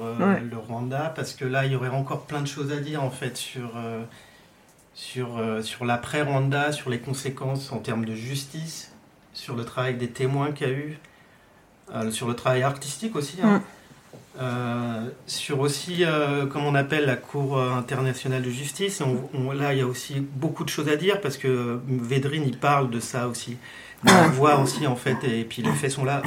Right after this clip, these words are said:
Speaker 1: qu'il y a eu un lobbying de la France, de l'État français, pour ne pas créer cette Cour internationale de justice. Bon, voilà.
Speaker 2: On
Speaker 1: On
Speaker 2: en
Speaker 1: en parlera.
Speaker 2: reparlera dans la saison cinq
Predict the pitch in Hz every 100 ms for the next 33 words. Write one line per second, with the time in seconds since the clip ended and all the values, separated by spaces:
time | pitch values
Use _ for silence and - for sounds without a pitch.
0 | 147 131 117 113 113 117 151 143 147 170
1 | 170 143 123 - 208 175 165 139 123 131
2 | 127 151 139 139 - - 170 156 131 135
3 | 120 214 214 - 196 185 175 147 156 143
4 | 127 135 131 131 131 - 123 120 117 113
5 | 110 - 175 - - - - - - -
6 | - - 123 95 - 113 - - - -
7 | - - 208 185 - 190 180 175 180 165
8 | 165 156 170 160 151 165 170 -